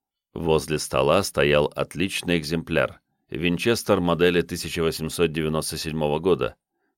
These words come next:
причем укороченный, окопный вариант. Сергей выщелкнул и заново снарядил магазин.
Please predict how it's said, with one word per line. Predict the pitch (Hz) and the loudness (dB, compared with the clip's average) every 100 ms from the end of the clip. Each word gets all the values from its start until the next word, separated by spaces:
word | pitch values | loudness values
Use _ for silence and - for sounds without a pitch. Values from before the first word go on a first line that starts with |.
| - | -4
причем | 82 - 95 - | -2 0 0 -2
укороченный, | 73 69 78 92 113 107 104 98 _ | -4 2 2 2 0 2 0 -2 _
окопный | - 104 - 73 78 78 | -2 -2 -2 -6 -2 0
вариант. | 78 80 76 57 - _ _ _ _ _ _ _ - | 4 4 2 -2 -14 _ _ _ _ _ _ _ -8
Сергей | - 76 78 127 | 0 2 6 6
выщелкнул | 104 113 - 113 110 117 107 | 6 4 4 0 2 0 0
и | - 87 | 0 2
заново | 92 92 85 80 | 4 4 4 0
снарядил | - 85 82 80 78 | 0 0 2 2 0
магазин. | 69 67 67 80 101 | 0 -2 -2 -2 -4